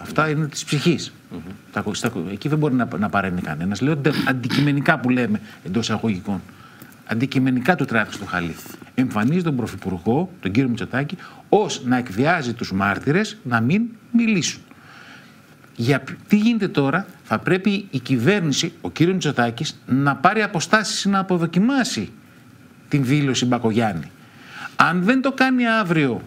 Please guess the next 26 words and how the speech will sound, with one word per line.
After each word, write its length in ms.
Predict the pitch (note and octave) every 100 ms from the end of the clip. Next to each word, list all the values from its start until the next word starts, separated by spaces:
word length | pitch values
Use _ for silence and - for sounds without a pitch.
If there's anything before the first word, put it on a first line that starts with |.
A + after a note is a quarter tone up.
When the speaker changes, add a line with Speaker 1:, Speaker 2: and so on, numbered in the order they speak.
| -
Speaker 1:
ο 100 | B2
κύριος 380 | A#2+ D3 D3 -
Οικονόμου, 640 | A#2+ A#2 A2+ A#2 G#2+ G2+ B2 D3 - - - - - - - - -
θα 140 | B2+
το, 100 | A#2
θα 140 | -
ρωτάνε 360 | D3+ D3 G#3 A#3+
την 140 | A#3+
Κυριακή 300 | G3+ F#3+ F#3
τον 160 | G#3 F#3+
κύριο 200 | A3 A#3
Μητσοτάκη 720 | A3+ G3+ - E3 D3+ F#3 G#3 - - - - -
εάν 240 | F3+ A3+
συμφωνεί 400 | A#3+ A#3 G#3+ A3+
ή 80 | A#3
όχι 220 | A#3 A#3
με 80 | A3+
τη 80 | G#3
δήλωση 280 | A#3+ A3+
Μπακογιάννη, 480 | A3 A3+ A3+ B3 B3
θα 160 | A#3 G#3+
τους 100 | G3+
βάλει 180 | A#3 A#3
δέκα 180 | A#3+
χρόνια 220 | A#3 B3+ B3+
φυλακή. 520 | C4+ C#4 C#4 -